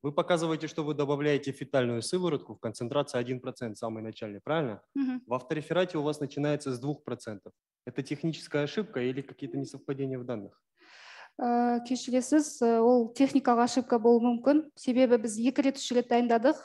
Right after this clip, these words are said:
Speaker 2: э, мына жұмысты. Одан кейін, э,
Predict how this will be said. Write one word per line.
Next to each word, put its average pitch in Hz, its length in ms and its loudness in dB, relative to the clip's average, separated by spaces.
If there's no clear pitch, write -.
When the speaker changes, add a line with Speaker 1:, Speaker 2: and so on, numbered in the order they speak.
Speaker 2:
э, 214 380 -4
мына 226 160 -4
жұмысты. 220 480 -4
Одан 233 440 0
кейін, 262 440 0
э, - 160 -10